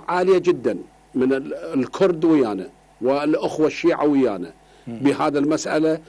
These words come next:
Speaker 1: أكو تخوفات بسيطة، يعتقدون إنه هذا القانون اسمه عفو عام، يعني معناها دم بيض السجون، وراح يطلعون الإرهابية ويطلعون القتلة والآخرين.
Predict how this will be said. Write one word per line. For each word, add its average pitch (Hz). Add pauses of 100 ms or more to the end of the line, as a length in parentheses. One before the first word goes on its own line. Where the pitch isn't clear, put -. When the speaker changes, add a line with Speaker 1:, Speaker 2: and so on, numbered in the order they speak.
(360)
Speaker 1:
أكو 190
تخوفات 147 (260)
بسيطة، 135 (720)
يعتقدون 175 (240)
إنه 156 (280)
هذا 190
القانون 151
اسمه 147
عفو 139
عام، 123 (440)
يعني 156
معناها 147
دم 139
بيض 165
السجون، 120 (720)
وراح 147
يطلعون 139
الإرهابية 127
ويطلعون 131
القتلة 147
والآخرين. 104